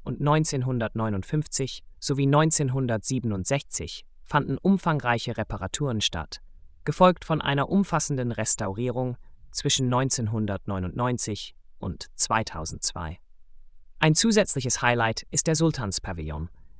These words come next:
der mittlerweile als Ibrahim Hakkı Konyale Bibliothek dient.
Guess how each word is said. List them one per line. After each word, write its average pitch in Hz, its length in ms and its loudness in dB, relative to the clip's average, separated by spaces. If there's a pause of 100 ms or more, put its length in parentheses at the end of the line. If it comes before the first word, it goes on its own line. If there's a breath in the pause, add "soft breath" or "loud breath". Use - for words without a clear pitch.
(160)
der 147 80 6
mittlerweile 113 720 4
als - 240 -2
Ibrahim 131 440 0
Hakkı - 320 -8
Konyale 120 540 0
Bibliothek 87 800 -6
dient. 78 340 -8